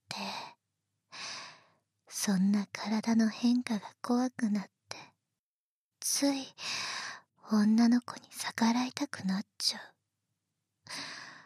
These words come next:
男の子の可愛い反抗期ってやつ。うんうん。みんな一度は通る道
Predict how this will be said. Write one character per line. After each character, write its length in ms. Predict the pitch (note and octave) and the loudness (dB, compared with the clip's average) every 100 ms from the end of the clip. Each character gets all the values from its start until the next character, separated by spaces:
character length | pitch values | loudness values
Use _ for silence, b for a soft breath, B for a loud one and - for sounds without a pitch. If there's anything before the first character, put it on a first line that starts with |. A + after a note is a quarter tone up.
| B _ _ _ G#3 | B _ _ _ 2
男 320 | G#3 B3 C4+ | 4 4 6
の 160 | C4+ C4 | 4 2
子 120 | F#3 | -2
の 120 | F3 | -2
可 220 | - G3+ G#3 | -2 0 0
愛 340 | A3 A#3 A#3 | 0 2 0
い 40 | |
反 320 | G3 A#3 A#3+ C4 | 4 4 6 2
抗 320 | - D4 C#4+ _ | 2 2 2 _
期 140 | C#4+ | -4
っ 60 | D#4 _ _ _ _ | -4 _ _ _ _
て 200 | - G#3 | -8 -2
や 160 | F#3 F#3 _ | -2 -2 _
つ。 220 | - - _ _ _ _ _ _ _ _ _ _ _ | -16 -16 _ _ _ _ _ _ _ _ _ _ _
う 60 | G3 | 2
ん 320 | G3 G#3 F#3 - | 4 2 -2 2
う 20 | |
ん。 280 | A3 C4+ D4 _ _ _ B B B B B B B _ _ | 4 4 -2 _ _ _ B B B B B B B _ _
み 160 | A3 G#3+ | 6 8
ん 160 | G#3+ G#3 | 8 6
な 160 | G#3+ | 4
一 320 | G#3 - - | 2 0 -2
度 160 | A#3+ C#4 | 2 2
は 120 | G#3+ | 0
通 300 | - C4+ E4+ E4+ | 0 2 2 4
る 140 | B3+ | 4
道 120 | G#3+ | 4